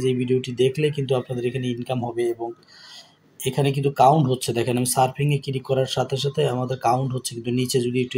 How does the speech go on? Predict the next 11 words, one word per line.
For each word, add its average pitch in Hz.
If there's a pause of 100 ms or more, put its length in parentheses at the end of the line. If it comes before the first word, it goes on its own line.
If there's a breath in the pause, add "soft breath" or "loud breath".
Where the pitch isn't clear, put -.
scroll 127
down 120
করে 123
চলে 120
আসেন, 117 (1300 loud breath)
এই 156 (100)
সেকেন্ডটা 160 (600)
যে 147 (100)
count 147
হচ্ছে, 165 (100)
এই 143